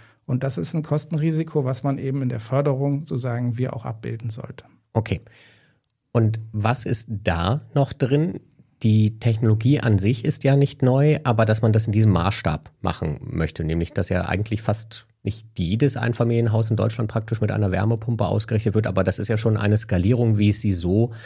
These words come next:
Speaker 2: noch nicht gegeben hat mit eben der Technologie der Wärmepumpe. Wenn man da die Produktion jetzt hochfährt,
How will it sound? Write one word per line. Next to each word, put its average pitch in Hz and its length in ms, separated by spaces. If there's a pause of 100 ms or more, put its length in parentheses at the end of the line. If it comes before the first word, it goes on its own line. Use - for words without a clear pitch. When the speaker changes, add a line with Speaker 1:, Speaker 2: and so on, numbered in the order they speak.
(360)
Speaker 2:
noch 104 140
nicht 107 180
gegeben 92 340
hat - 200
mit - 180
eben 90 320
der 85 300
Technologie 90 640
der 87 240
Wärmepumpe. 80 640
Wenn 90 140
man 110 280
da 95 140
die 92 80
Produktion 87 540
jetzt - 200
hochfährt, - 500